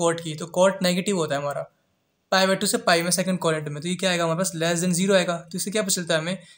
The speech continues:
कि हमारा फंक्शन जो है f of x जो है, जब भी less than zero होता है हमारा f dash x, तो हम कहते हैं कि हमारा फंक्शन f of x वो steeply डिक्रीजिंग है in interval।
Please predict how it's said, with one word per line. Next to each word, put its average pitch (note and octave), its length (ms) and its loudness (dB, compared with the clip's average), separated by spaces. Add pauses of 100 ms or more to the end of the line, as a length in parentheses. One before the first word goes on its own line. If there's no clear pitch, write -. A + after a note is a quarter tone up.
(120)
कि F#3+ 80 -2
हमारा F3+ 260 2
फंक्शन G3+ 400 2
जो F#3+ 120 4
है D#3 240 2
f F#3 180 -2 (140)
of E3+ 260 -2
x F#3+ 220 2
जो D3+ 120 -2
है, C#3+ 200 -2 (640)
जब F3 100 0
भी F#3+ 120 0
less F#3 200 4
than F#3 100 2
zero F#3+ 100 4
होता G3 220 4
है F#3+ 60 6
हमारा F3+ 260 4
f D#3+ 120 -2
dash F3 160 2
x, E3+ 180 -4
तो F3+ 60 -4
हम E3 80 -6
कहते F3 280 -2
हैं E3 120 -2
कि E3+ 80 -6
हमारा E3 180 0
फंक्शन E3 380 -2
f E3 140 -6
of E3+ 120 -4
x F3 120 -8
वो D#3+ 220 -4
steeply G#3+ 440 0
डिक्रीजिंग D#3+ 440 -2
है E3+ 140 -2 (540)
in A3 300 6 (440)
interval। F3+ 500 2